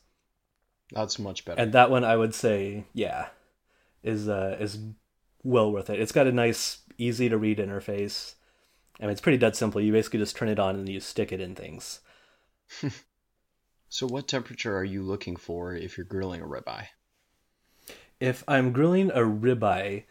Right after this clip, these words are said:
Speaker 2: so that usually has a little bit more fat. I usually like it just a little bit more well done, a little bit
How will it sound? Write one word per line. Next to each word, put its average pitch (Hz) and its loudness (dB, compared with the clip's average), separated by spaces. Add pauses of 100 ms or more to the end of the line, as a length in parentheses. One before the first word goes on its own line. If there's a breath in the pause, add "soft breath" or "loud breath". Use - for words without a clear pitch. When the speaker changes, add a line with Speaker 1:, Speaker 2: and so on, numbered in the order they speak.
(280 soft breath)
Speaker 2:
so - 4
that 147 8
usually 170 6
has 123 4
a 113 4
little 113 4
bit 135 2
more 120 4
fat. 95 -4 (300 soft breath)
I 117 0
usually 139 4
like 139 4
it 120 4
just - -2
a 123 0
little 123 4
bit 143 4
more 120 4
well 107 4
done, 110 -2
a 110 4
little 135 6
bit - 4